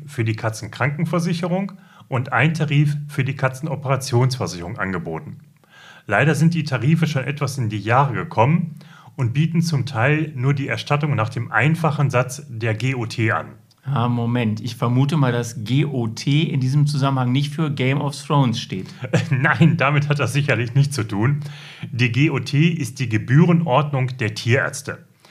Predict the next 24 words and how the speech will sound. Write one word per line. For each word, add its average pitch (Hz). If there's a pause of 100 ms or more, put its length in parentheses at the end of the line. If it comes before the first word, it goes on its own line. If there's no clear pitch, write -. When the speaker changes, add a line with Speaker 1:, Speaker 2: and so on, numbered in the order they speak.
(220)
Speaker 1:
die 117
heute 143
bis 147
zum 110
vierfachen 160
Satz 143
abgerechnet 90
werden 73
kann. - (880)
Also 110
die 139
Uelzner 165
ist 143
auch 123
die -
teuerste 165
Versicherung, 156 (140)
aber 127
die 117
Leistungen 143
im 127
Tarif 120 (180)
zweifacher 104
Satz 131